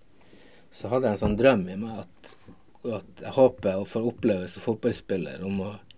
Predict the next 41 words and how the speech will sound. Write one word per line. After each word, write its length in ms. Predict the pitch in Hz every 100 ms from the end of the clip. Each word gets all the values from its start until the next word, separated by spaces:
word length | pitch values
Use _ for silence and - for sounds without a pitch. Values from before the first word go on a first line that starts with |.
| -
ikke 240 | 160 - 101
slåss 300 | 113 107 104
om 60 | 98
nedrykk 400 | 110 110 87 -
hvert 300 | 92 90 -
år. 160 | - 87 - - - - - - - - -
Eh, 280 | - 98 90 90 - -
så 240 | - -
s-, 160 | - -
begynte 320 | - 175 170
vi 60 | 110
å 40 |
snu 240 | - 139 139
det 140 | 110
om 220 | 127 131
sånn 260 | 101 - 101
der, 180 | 98 85
og 420 | 92 85 - -
havna 280 | 120 113 104
midt 240 | 117 -
på 160 | - 101
tabellen. 400 | 98 107 101 - - - - -
Men 160 | - 117
da 40 |
var 140 | 151 123
det 140 | 110
et 220 | 95 -
nytt 340 | 143 147 - 80
jag 380 | 107 98 90 - - - -
for 200 | - 98
å 40 |
nå 180 | 104 104
den 220 | 98 101
øvre 340 | 101 127 113 92
delen 380 | 95 92 85
av 180 | - 104
tabellen. 440 | - 98 101 101 - - - - -
Og 120 | -
når 140 | 117 117
man 140 | 120
slåss 300 | - 123 -